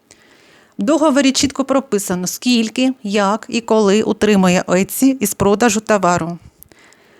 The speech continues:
та яким чином Etsy виплачує винагороду, ну, гроші продавцю. Тож, якщо цей договір перенести в юридичне поле українського законодавства,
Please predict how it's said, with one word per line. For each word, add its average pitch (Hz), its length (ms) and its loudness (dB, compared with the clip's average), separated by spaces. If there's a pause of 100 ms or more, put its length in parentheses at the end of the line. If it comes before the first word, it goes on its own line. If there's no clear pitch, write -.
(140)
та 214 100 2
яким 214 380 2
чином 254 520 2
Etsy 240 360 0
виплачує 214 520 0
винагороду, 202 720 0 (120)
ну, 254 300 2
гроші 220 360 0 (1080)
продавцю. 196 640 -2 (3500)
Тож, 269 420 2
якщо 269 420 2
цей 294 200 0
договір 185 720 -2
перенести 233 600 0
в 180 60 -4
юридичне 214 540 0
поле 202 320 0
українського 202 580 -2
законодавства, 226 880 0